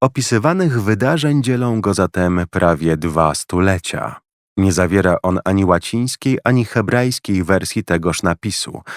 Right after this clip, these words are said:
jedynie grecką. Oznacza to, że wszelkie błąkające się po różnorakich stronach, blogach i mediach społecznościowych wersje tychże są zaledwie rekonstrukcjami, powstałymi w oparciu o pierwowzór grecki.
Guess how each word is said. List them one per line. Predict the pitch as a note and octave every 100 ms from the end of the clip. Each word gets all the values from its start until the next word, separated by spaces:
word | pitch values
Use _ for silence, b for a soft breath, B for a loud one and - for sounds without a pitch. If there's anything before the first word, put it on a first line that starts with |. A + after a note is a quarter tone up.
| B
jedynie | - C3 B2+ A#2+
grecką. | - G2 - - - - - - _ _ _ -
Oznacza | G2+ D#3+ G3
to, | F#3+
że | D#3+ C#3+
wszelkie | - D#3+ E3 D#3
błąkające | B2 A#2+ A2+ G#2 B2 D3 C#3
się | -
po | A2+ G2+
różnorakich | G#2+ F#2 G2 A#2+ - A2 -
stronach, | - - G#2+ A2 B2 F2+
blogach | F2 E2 F#2 -
i | -
mediach | G2 G2+ C3+ A2
społecznościowych | - - E2+ - F2 D#2+ A2 G2+ F2
wersje | D2 B2+ D3 - D2+ -
tychże | G2 D#2 E2 F#2 A#2+ B B _ -
są | - F#3
zaledwie | E3+ E3 D3+ D3+
rekonstrukcjami, | C#3 B2+ B2 - G#2+ - C3+ F#2 D2+ B1+ - _ _ -
powstałymi | F2 - F2 F2 F#2+
w | F#2
oparciu | E2+ G#2+ C3 - D#3+ -
o | D3+
pierwowzór | - C#3+ G2+ G#2+ F2 F2 G2+
grecki. | F#2 E2+ - - - -